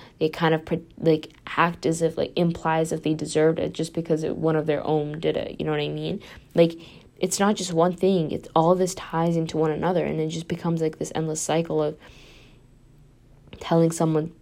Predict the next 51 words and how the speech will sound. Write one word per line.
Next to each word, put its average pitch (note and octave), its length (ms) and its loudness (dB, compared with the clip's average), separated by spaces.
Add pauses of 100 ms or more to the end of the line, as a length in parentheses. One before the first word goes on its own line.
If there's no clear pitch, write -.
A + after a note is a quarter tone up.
like, D#3+ 220 0
faulty D#3 420 0
information, D#3+ 460 -2
exposing D#3 400 0
faulty D#3 300 -2
information, D#3 500 -4
and - 260 -6
spreading D#3+ 400 2
it - 300 -6
like D#3+ 140 -2
a D#3 40 0
virus, D#3+ 640 2 (380)
and E3 120 4
then E3 140 6
it E3 40 2
just E3 180 -4
gets E3 160 2
reinforced E3 640 2
and D#3 120 -2
reinforced D#3+ 440 0
and D#3 80 -2
reinforced D#3 480 -2 (380)
to G3+ 80 -6
the F3+ 80 0
point F3 260 -6
where F3+ 100 -2
you're E3 140 0
like, D#3+ 280 -4 (880)
"Can - 220 -2
I F#3+ 40 2
even F#3 260 2
argue D#3 360 2
with B3 100 4
this C4+ 160 0
anymore?" C4+ 320 2
Like, F#3 240 2 (720)
I D#3+ 60 -4
think E3 160 -2
it's - 140 -4
just D#3+ 200 -4
easier D#3+ 260 2
to - 60 0
go D#3 200 2
with G3 180 4
it, - 260 -2
go D#3+ 120 4
with D#3 160 2
the D#3 60 -2
flow, F#3 340 2
you D#3 140 0
know? D#3 300 -2